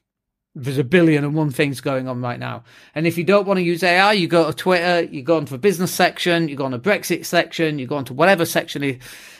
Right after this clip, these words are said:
i-, you know, i-, is important to you, and there's lots and lots of topics to talk about there.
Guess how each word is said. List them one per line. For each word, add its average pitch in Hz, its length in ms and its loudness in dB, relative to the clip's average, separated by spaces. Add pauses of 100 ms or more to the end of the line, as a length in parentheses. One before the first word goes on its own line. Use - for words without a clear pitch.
(100)
i-, 131 160 -6
you 151 80 -4
know, 123 320 -6
i-, 151 180 -6
is 131 160 -6
important 139 440 0
to 139 100 -8
you, 160 320 6
and 147 100 -4
there's 131 160 -6
lots 165 300 2
and 156 80 -2
lots 139 200 -8
of 147 120 -12
topics - 340 -10
to - 80 -14
talk 127 320 -8
about 113 300 -10
there. - 180 -14